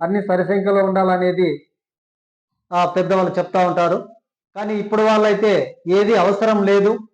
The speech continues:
ఈ సరి సంఖ్య, బేస్ సంఖ్య అంటే ఆడ్ నెంబర్, ఈవెన్ నెంబర్స్ ఇవన్నీ ఏవి అవసరం లేదు,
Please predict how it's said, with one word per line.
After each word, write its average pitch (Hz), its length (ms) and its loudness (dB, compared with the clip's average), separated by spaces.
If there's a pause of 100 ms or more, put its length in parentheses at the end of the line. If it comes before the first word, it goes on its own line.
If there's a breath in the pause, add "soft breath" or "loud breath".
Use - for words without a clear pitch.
(1300)
ఈ 180 80 -18
సరి 196 240 -2
సంఖ్య, 214 500 -2 (360)
బేస్ 202 280 -4
సంఖ్య 190 260 -2
అంటే 180 440 -2
ఆడ్ 180 180 0
నెంబర్, 190 220 0
ఈవెన్ 180 220 0
నెంబర్స్ 170 380 -4
ఇవన్నీ 175 240 -2
ఏవి 190 260 2
అవసరం 185 400 0
లేదు, 180 320 0